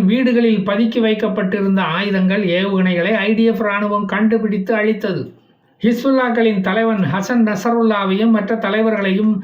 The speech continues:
ஐ டி எஃப் ராணுவமும் விமானப்படையும் தான் தாக்கி அழித்தது. அவற்றின் ஸ்ட்ரைக்கிங் பவரை பார்த்து எல்லாரும் மிரண்டார்கள்.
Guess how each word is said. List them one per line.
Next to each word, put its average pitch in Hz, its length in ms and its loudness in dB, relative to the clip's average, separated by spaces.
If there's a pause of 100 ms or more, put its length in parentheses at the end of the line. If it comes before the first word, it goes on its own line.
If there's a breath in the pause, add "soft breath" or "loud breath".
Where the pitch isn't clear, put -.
(360 loud breath)
ஐ 240 140 0
டி 240 180 2
எஃப் 196 180 -4
ராணுவமும் 208 680 2
விமானப்படையும் 202 880 0
தான் 226 260 0
தாக்கி 226 280 -2
அழித்தது. 226 500 0 (840 loud breath)
அவற்றின் 226 520 0
ஸ்ட்ரைக்கிங் 262 600 0 (100)
பவரை 214 420 0
பார்த்து 170 380 -4 (380)
எல்லாரும் 190 600 0
மிரண்டார்கள். 185 640 0